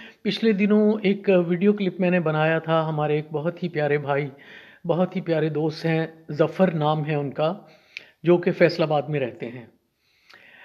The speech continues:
बड़ी दुख की बात है कि लास्ट मंथ उनकी मदर की डेथ हो गई थी, अल्लाह ताला उनकी मग़फ़िरत फरमाए। वो अभी सदमे से निकल ही नहीं पाए थे कि उनके चाचा का इंतकाल हुआ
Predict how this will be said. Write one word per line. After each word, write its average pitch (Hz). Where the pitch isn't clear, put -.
बड़ी 208
दुख 208
की 208
बात 160
है 175
कि 170
लास्ट 156
मंथ 170
उनकी 160
मदर 147
की 170
डेथ 147
हो 147
गई 151
थी, 147
अल्लाह 147
ताला 143
उनकी 139
मग़फ़िरत 139
फरमाए। 139
वो 185
अभी 190
सदमे 185
से 202
निकल 180
ही 208
नहीं 190
पाए 170
थे 170
कि -
उनके 170
चाचा 151
का 156
इंतकाल 143
हुआ 131